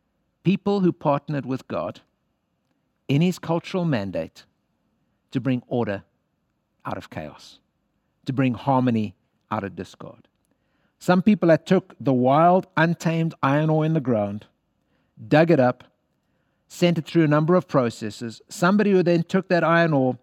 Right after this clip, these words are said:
molded it, shaped it, and sprayed it, and created the stand upon which the MacBook is now resting. Friend, there were hundreds and thousands of people involved in God's cultural mandate purpose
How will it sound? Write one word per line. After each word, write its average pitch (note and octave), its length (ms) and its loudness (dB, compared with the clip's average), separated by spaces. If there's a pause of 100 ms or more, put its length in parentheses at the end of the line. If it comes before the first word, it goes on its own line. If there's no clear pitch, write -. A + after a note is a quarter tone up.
(240)
molded E3 460 4
it, F3 160 0 (120)
shaped E3+ 440 0
it, F3 220 -4
and B2+ 140 -4
sprayed D3+ 540 -4
it, C#3 180 -6 (440)
and B2+ 140 -8
created C#3+ 480 -2
the C#3 80 -8
stand A#2+ 460 -4
upon A#2 320 -6
which - 340 -6 (240)
the A#2+ 80 -4
MacBook A#2 440 -4
is A#2 100 -6
now A2+ 160 -2
resting. G2 480 -10 (720)
Friend, C#3 240 0
there C3 100 2
were A#2+ 80 2
hundreds A2+ 540 -6 (540)
and A#2+ 180 -10
thousands A#2+ 400 -2
of A2+ 120 -10
people G#2 400 -8 (560)
involved B2 500 -2
in A2+ 140 -4
God's A2 460 -4
cultural B2 460 -8
mandate A2 600 -4
purpose - 540 -12